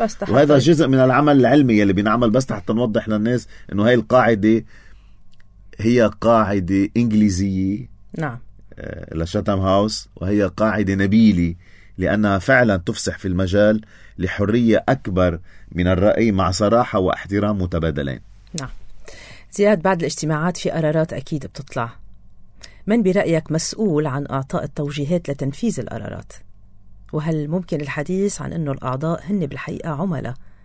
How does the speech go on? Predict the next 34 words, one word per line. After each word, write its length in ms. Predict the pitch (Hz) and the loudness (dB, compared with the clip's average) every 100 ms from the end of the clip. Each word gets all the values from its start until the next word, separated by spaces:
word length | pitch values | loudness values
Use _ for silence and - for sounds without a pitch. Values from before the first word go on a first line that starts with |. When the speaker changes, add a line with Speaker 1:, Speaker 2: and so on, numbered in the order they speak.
| - - - - | -20 -20 -14 -6
Speaker 1:
بنفذوا 640 | 165 202 165 160 156 156 156 - - - - - | -6 -6 -8 -6 -4 -6 -8 -18 -20 -20 -12 -8
القرارات 580 | 180 - 175 175 202 196 | -6 -2 0 2 0 -2
اللي 100 | 160 | -6
بتطلع؟ 340 | - - 143 | -6 -6 -2
لأنه 540 | 147 214 208 185 175 - - - - | -2 0 0 0 -2 -6 -14 -20 -16
رح 120 | - | -14
أقول 100 | 143 | -14
لك 80 | - | -14
شغلة، 300 | - 117 - - - - - | -14 -14 -16 -16 -18 -16 -8
هلا 140 | 190 175 | -4 -2
نحن 180 | 208 | -2
عم 120 | 151 127 | -4 -4
نحكي 240 | - - | -6 -6
عن 140 | 117 | -6
بولدنبرغ، 440 | 123 117 113 - - - - - - - - - | -6 -6 -8 -12 -14 -14 -14 -14 -16 -20 -20 -6
آه، 240 | 156 147 | -2 -2
بس 200 | 143 143 | -2 -6
في 100 | - | -8
كتير 260 | - 190 160 | -6 -4 -4
كمان 280 | 135 131 131 | -4 -6 -6
منظمات. 720 | 123 127 - 135 135 131 - - - - - | -8 -8 -6 -4 -4 -6 -10 -16 -14 -14 -10
القرارات 360 | - 170 190 233 | -2 0 2 0
اللي 120 | 165 | -2
بتطلع 640 | - 190 - 160 156 156 147 - - - - - | -4 -8 -6 -4 -4 -6 -10 -20 -20 -20 -20 -12
في 140 | - 247 | -6 0
بيانات 460 | 247 311 240 - | 0 0 -2 -6
مفروض 260 | - - - | -14 -14 -14
تطلع، 340 | - - - - - - - - - - | -14 -14 -16 -18 -20 -20 -20 -20 -20 -14
في 140 | - | -12
كتير 280 | 202 - 254 | -10 -6 -4
محلات 580 | 156 - 147 147 139 - | -6 -6 -6 -4 -6 -8
وفي 160 | - | -14
كتير 220 | - 185 - | -12 -10 -8
اجتماعات 560 | - - 151 139 170 | -8 -8 -6 -6 -6